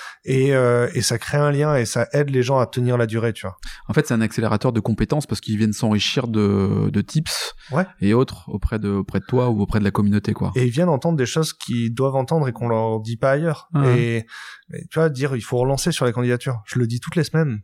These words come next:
Speaker 1: mais toutes les semaines, il y a des nouvelles personnes qui l'avaient jamais entendu avant.
Speaker 2: Mhm.
Speaker 1: Et ben, ça, ça, ça, on a la conversation. Et je suis convaincu que du coup, les candidats, ils ont une meilleure approche des clients, des recruteurs, et mes recruteurs sont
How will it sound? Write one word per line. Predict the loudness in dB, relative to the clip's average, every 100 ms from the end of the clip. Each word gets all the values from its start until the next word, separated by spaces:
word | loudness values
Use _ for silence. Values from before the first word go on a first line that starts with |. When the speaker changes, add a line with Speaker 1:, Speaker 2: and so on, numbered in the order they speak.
| -8
Speaker 1:
mais | -2 -2
toutes | -2 -2
les | 0
semaines, | 2 2
il |
y |
a | 2
des | 2
nouvelles | 0 0
personnes | -2 0 0
qui | 0
l'avaient | 0
jamais | 0 0
entendu | 0 0 0
avant. | 0 0 0
Speaker 2:
Mhm. | 0 2 0 -6 -18 -18 -16 -4
Speaker 1:
Et | 0 2 2 2
ben, | 2 0
ça, | 0 0
ça, | -2 -4 -2
ça, | 0
on | 2
a | 2
la | 0
conversation. | -2 -4 -4 -4 -2
Et | 0 0 0 0 -2 -4 _ -10
je | -10
suis | -2
convaincu | -2 0 2
que |
du | 0
coup, | -2 -8 -4
les | -4
candidats, | -2 -4 -2 0 0
ils | -2 -2
ont | -2
une | 0
meilleure | 2 2 2
approche | 2 0 0 0
des | 0 -2
clients, | 0 0 2
des | 2
recruteurs, | 2 0 -2 0 2
et |
mes | 2
recruteurs | -2 -4 -4
sont | -2 -4 -4